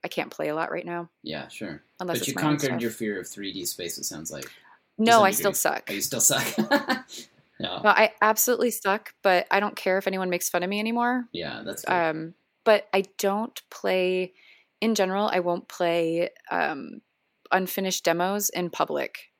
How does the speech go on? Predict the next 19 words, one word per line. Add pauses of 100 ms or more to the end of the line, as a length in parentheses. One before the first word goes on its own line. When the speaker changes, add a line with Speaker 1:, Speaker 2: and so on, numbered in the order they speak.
(120)
Speaker 2:
Mm-hmm. (140)
Speaker 1:
Um,
and
not
because
I'm
gonna
get
made
fun
of,
but
because
I (120)
play
them
in
such
a